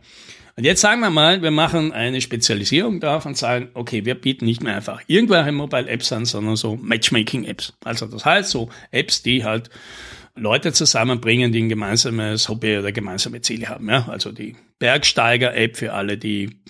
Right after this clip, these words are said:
Leute suchen, die mit denen gemeinsam Touren machen oder Brettspiel-Apps für Leute, die gemeinsam Brettspiele suchen oder Leute, die gemeinsam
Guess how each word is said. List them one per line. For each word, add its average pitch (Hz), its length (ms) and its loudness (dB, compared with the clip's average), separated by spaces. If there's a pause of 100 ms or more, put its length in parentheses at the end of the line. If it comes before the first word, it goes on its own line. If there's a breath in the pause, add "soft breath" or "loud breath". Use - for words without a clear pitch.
(140)
Leute 107 320 -2
suchen, 113 280 0
die 104 60 0
mit 104 160 -2
denen 107 140 0
gemeinsam 104 420 -2
Touren 190 280 6
machen 135 320 0
oder 104 200 -2
Brettspiel-Apps 131 920 0
für 113 180 -4
Leute, 104 340 -2
die 107 120 -8
gemeinsam 104 420 -2
Brettspiele 143 480 0
suchen 120 360 0
oder 101 180 -6
Leute, 104 320 -4
die 101 100 -6
gemeinsam 98 540 -2